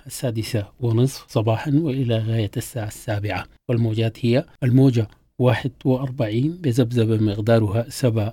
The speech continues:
ألف وتلتمية وخمستاشر، والموجة خمسة وعشرين بذبذبة مقدارها حداشر ألف وستمية وخمسين.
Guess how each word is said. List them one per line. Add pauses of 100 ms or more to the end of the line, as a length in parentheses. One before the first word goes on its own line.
ألف (120)
وتلتمية
وخمستاشر، (100)
والموجة
خمسة
وعشرين
بذبذبة
مقدارها
حداشر
ألف
وستمية
وخمسين.